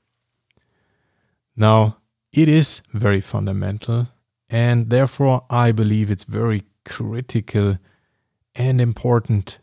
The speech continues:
to understand for managers and leaders, especially as value definitely is not just some fluffy thing. Value can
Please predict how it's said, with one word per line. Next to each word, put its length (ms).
to 220
understand 580
for 140
managers 500
and 160
leaders, 480
especially 680
as 180
value 640
definitely 600
is 120
not 340
just 260
some 460
fluffy 600
thing. 420
Value 640
can 600